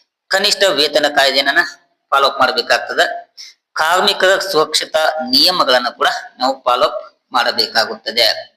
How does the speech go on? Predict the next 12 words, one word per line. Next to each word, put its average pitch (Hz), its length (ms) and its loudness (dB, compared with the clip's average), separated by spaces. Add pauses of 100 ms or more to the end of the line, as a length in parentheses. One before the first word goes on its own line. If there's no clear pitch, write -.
(140)
ಇಲ್ಲಿ 170 160 0 (340)
ಇದು 135 140 -2
ಪ್ರಮುಖವಾದಂತ 120 580 0
ಮತ್ತೊಂದು - 720 -4
ಅಂಶ. 160 260 -2 (760)
ಹತ್ತು, 208 280 0 (720)
ಪ್ರೇರಣೆ 226 380 2
ಮತ್ತು 196 340 2
ನಾಯಕತ್ವ 143 680 0
ಅಂತೇಳಿ 127 600 -2 (140)
ಇಲ್ಲಿ 143 420 -2 (300)
ಉದ್ಯೋಗಿಗಳನ್ನ 202 800 2